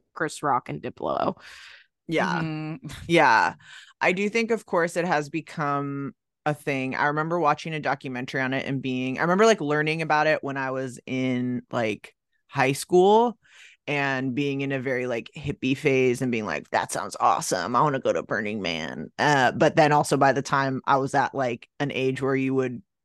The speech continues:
Speaker 2: go, it was the rise of, like, when, uh, the same thing with, like, Coachella, when they're like, "The,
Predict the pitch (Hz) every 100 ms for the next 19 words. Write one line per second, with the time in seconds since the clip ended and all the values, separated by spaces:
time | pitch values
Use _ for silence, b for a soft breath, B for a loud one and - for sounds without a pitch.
0 | 127 117 139 120 131 175 202 151 135 147
1 | 113 147 131 127 - 135 - 147 135 135
2 | 131 135 131 127 135 139 131 127 127 -
3 | _ _ _ _ _ _ _ _ _ _
4 | _ _ - 151 131 117 104 90 - -
5 | - 170 147 147 139 139 - 139 - 120
6 | 101 120 110 107 90 - - 160 139